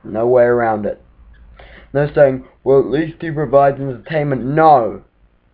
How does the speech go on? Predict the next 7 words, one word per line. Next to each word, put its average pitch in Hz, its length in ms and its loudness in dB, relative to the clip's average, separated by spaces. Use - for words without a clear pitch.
He 131 80 -6
is 135 100 -4
a 135 140 -4
thief, 170 200 2
plain 160 380 2
and 143 180 -4
simple. 151 640 -6